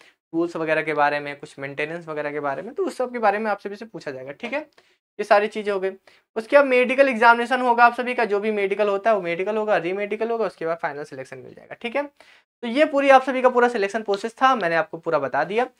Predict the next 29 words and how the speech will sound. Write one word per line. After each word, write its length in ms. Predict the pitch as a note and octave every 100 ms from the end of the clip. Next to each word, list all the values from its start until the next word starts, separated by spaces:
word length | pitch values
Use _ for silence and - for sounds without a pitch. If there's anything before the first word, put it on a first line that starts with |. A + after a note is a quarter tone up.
| - - -
आप 200 | - C4
सभी 160 | C#4
हमारे 220 | C#4 C4+
Telegram 480 | C4+ A#3+ A#3+ A#3 B3+
चैनल 200 | B3 B3
से 100 | B3
जुड़ 240 | F#3+ G3+ F3
जाओ, 240 | C3 B2
मैंने 220 | C#3 G3
कमेंट 320 | A3 G3+ A3
बॉक्स 220 | G#3+ G#3 A3
में 60 |
लिंक 220 | G3 G3
पिन 140 | F#3 F#3
कर 100 | F#3+
दिया, 120 | A3
जहाँ 140 | A3
पर 120 | A3+ A3+
आपको 140 | A3+
प्रीवियस 420 | - G3 G3+ G#3+
ईयर 100 | G3+
पेपर 300 | G3 F3+ F#3+
वगैरह 260 | F3+ F3 F3
सारी 220 | E3+ E3
चीज़ें 260 | E3 E3+ E3
मैं 100 | E3
आपको 200 | D#3 D#3
प्रोवाइड 380 | - C3+ D#3
करूँगा, 400 | - E3 D#3+ D#3+